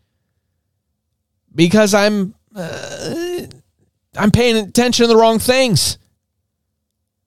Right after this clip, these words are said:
I, like you, am looking for, you know, as they say, reading between the lines, except you're trying to see between or the, whatever, between the realms. I don't know.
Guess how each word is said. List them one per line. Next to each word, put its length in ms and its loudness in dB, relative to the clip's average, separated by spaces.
I, 500 2
like 500 2
you, 480 0
am 220 6
looking 560 2
for, 500 0
you 80 -4
know, 120 4
as 160 2
they 180 2
say, 240 4
reading 440 4
between 360 4
the 80 6
lines, 380 4
except 400 -2
you're 80 2
trying 240 4
to 100 6
see 400 4
between 560 4
or 260 6
the, 340 2
whatever, 400 4
between 420 2
the 560 2
realms. 460 0
I 200 -2
don't 140 -8
know. 80 -14